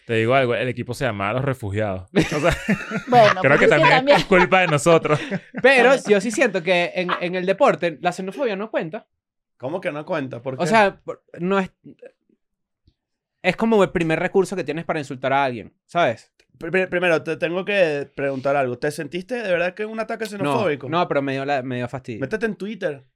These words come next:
Speaker 3: No, no, me dio fastidio. O sea, no siento que
Speaker 2: ¿Qué
Speaker 3: fue
Speaker 2: sentiste? Dime qué sentiste.
Speaker 4: Ajá.
Speaker 3: Sentí un porcentaje de rabia, un porcentaje de misoginia, porque lo dijo una mujer.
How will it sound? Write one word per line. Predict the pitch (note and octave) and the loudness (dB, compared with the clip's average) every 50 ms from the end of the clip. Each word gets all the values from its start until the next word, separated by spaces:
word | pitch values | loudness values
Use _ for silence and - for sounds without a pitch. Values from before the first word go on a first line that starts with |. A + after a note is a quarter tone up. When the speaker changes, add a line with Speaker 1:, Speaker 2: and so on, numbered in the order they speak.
| _ - | _ -10
Speaker 3:
No, | D3 D3 C#3+ | -8 -6 -4
no, | C#3 B2+ | -4 -4
me | B2 B2+ | -4 -4
dio | B2+ A#2+ | -6 -6
fastidio. | - D3 C#3+ - C3 A#2+ G2 F#2 | -8 -12 -14 -12 -12 -12 -12 -16
O | - | -12
sea, | - C3 B2+ | -10 -8 -8
no | B2+ B2+ | -8 -8
siento | B2 - - C#3 C3 C#3 | -10 -8 -10 -10 -8 -6
que | C#3 D3 | 2 4
Speaker 2:
¿Qué | B3+ B3 | 4 4
Speaker 3:
fue | C4+ - | 4 0
Speaker 2:
sentiste? | B3 C4 B3 - - E3 F3 | -2 -4 -6 -6 -6 -6 -6
Dime | F#3+ A3 A#3 A3+ | -6 -6 -8 -8
qué | - G3+ | -10 -12
sentiste. | - E3+ C#3+ A2+ G#2+ A#2 | -12 -12 -14 -12 -12 -12
Speaker 4:
Ajá. | F#2+ - - _ _ _ | -12 -12 -14 _ _ _
Speaker 3:
Sentí | _ - - E3 D3+ C#3+ C3 D#3 D3+ D#3 D#3 D#3 D#3+ D#3+ D#3+ E3 - - | _ -6 -4 -2 -2 -2 -4 -4 -2 -2 -2 0 -2 -2 -2 -4 -4 -4
un | F3 E3 E3 | -6 -6 -4
porcentaje | D#3+ E3+ E3 D#3 D3 C3+ C#3 C#3 C3+ C3+ D3 D#3 | -6 -6 -8 -8 -10 -6 -2 -2 -2 0 -2 -2
de | D#3 D3+ C3+ | -2 -2 -2
rabia, | - - D3 D#3+ F3+ F#3+ F#3+ G#3 G#3+ G#3+ G#3+ _ _ _ _ | 0 2 4 4 4 4 2 0 -2 -4 -6 _ _ _ _
un | D3 C3+ C3 | -12 -8 -6
porcentaje | C#3+ C#3+ C3+ D3+ C#3+ B2+ C3+ C3 C3+ C#3+ D#3 | -6 -6 -6 -8 -8 -4 -4 -4 -2 -2 -2
de | D3+ D#3 | -4 -2
misoginia, | D3 C#3+ B2+ - B2+ B2 D3 D#3+ F3 F#3 F3+ | -4 -6 -8 -8 -8 -6 -6 -6 -6 -6 -6
porque | D#3+ C3+ B2 | -6 -6 -4
lo | A#2 A#2 | -4 -4
dijo | A#2+ B2+ C#3 | -4 -4 -4
una | C#3+ D3 D3+ | -6 -6 -6
mujer. | D3 B2+ - - - F3 | -6 -6 -2 0 0 0